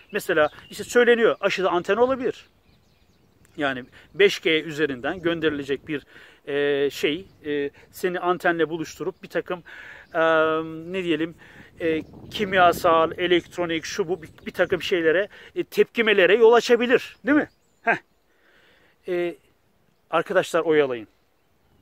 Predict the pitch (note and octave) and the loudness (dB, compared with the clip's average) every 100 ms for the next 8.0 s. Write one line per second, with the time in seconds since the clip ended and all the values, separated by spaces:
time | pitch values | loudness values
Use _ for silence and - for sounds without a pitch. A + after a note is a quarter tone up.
0 | _ _ _ _ - - C3+ F#3 A#3 - | _ _ _ _ -20 -12 0 0 0 -2
1 | F#3 - F#3+ E3 D#3+ D3 B2+ G2+ _ - | -4 -2 -2 0 0 0 -2 -6 _ -20
2 | - G3 G#3+ E3+ F3 D#3 C3 A#2 - - | -12 -4 0 0 -2 -4 -8 -10 -12 -18
3 | - _ _ _ _ _ _ _ - - | -20 _ _ _ _ _ _ _ -20 -10
4 | F3 E3+ G3+ G3+ G3 - - _ - - | -4 0 0 -2 -10 -14 -20 _ -10 -2
5 | G3+ A#3 A3+ G#3+ G#3 G#3 - G3+ G#3+ A3 | 0 4 6 6 4 -2 0 0 0 0
6 | G3+ G#3 G3+ G#3 G3 A3 F#3 G3+ G#3 F#3+ | 2 2 4 2 2 -2 -4 -4 0 4
7 | F3+ D#3+ F#3 - F#3 E3 D3+ C3 B2 G#2+ | 4 2 -4 -4 -6 -8 -6 -6 -8 -10